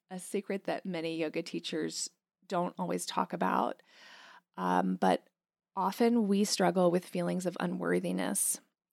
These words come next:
especially when we see other yoga teachers who seem more successful than we are, whether that's a reality or just our brains creating a story.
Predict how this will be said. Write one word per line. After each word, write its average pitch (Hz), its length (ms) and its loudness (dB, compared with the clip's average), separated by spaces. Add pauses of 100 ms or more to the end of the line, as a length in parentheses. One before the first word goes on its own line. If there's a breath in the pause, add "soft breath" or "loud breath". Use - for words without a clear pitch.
(240)
especially 202 600 2
when 220 160 4
we 196 100 2
see 202 280 -2
other 202 200 2
yoga 208 280 2
teachers 185 540 -4
who 185 120 -6
seem 190 640 -2
more 185 200 -4
successful - 600 -6
than 180 200 -4
we 185 220 -4
are, - 420 -4 (360 loud breath)
whether 175 360 2
that's - 540 -4 (220)
a 185 80 -6
reality 180 680 2
or 170 180 2
just 170 360 -6
our 175 120 -2
brains 175 680 -4 (180)
creating 165 440 -4
a - 60 -2
story. - 540 -6